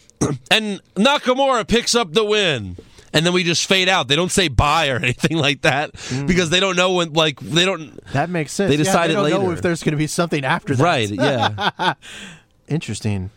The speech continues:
Speaker 2: Assholes, why can't you fucking end the show?
Speaker 1: You can still do it in post. <sighs> Yeah, they can still do it in post. I mean, just like with the
Speaker 2: Adding the
Speaker 1: matches in California,
Speaker 2: Yeah, they
Speaker 1: again,
Speaker 2: added
Speaker 1: they
Speaker 2: in
Speaker 1: weren't
Speaker 2: the,
Speaker 1: there, but
Speaker 2: yeah.
Speaker 1: they did it in post. They, they did the commentary.
Speaker 2: Yeah, okay.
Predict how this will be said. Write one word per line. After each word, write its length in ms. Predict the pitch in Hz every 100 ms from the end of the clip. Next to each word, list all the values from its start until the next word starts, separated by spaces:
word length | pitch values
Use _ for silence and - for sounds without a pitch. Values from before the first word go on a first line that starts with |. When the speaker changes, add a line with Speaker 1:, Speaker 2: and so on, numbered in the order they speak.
| -
Speaker 2:
Assholes, 560 | 208 214 233 247 302 294
why 100 | 320
can't 240 | 403 -
you 80 | 294
fucking 280 | 311 294 269
end 380 | 269 220 247 269
the 60 |
show? 440 | - - 262 185 135
Speaker 1:
You 80 | 196
can 80 | 170
still 180 | -
do 180 | 165 180
it 80 | 175
in 100 | 127
post. 680 | - 147 151 117 - 135 -
<sighs> 60 | - - - - - - - - - -
Yeah, 100 | 165
they 120 | 175
can 80 | 180
still 220 | - 226
do 140 | 180 202
it 60 |
in 120 | 165 120
post. 400 | 160 180 139 156
I 40 |
mean, 140 | 165
just 240 | 156 - 196
like 300 | 190 185 -
with 400 | - - - -
the 60 | -
Speaker 2:
Adding 120 | 160
the 80 | 180
Speaker 1:
matches 360 | 180 208 220
in 100 | 196 185
California, 760 | 196 202 - 180 220 190 117
Speaker 2:
Yeah, 200 | 98 127
they 60 | 143
Speaker 1:
again, 180 | 220 190
Speaker 2:
added 80 | 147
Speaker 1:
they 80 |
Speaker 2:
in 80 | 165
Speaker 1:
weren't 300 | 196 214 156
Speaker 2:
the, 60 | 123
Speaker 1:
there, 320 | 180 196 143
but 180 | 131 113
Speaker 2:
yeah. 40 |
Speaker 1:
they 100 | 151 135
did 160 | 165
it 80 | 165
in 100 | 147
post. 640 | 123 190 139 - - - _ _ -
They, 160 | 139 - 139
they 160 | 143
did 160 | 139 151
the 80 | 151
commentary. 720 | 156 180 143 113 92 85 87 -
Speaker 2:
Yeah, 320 | 196 175 110 120 123
okay. 340 | 135 113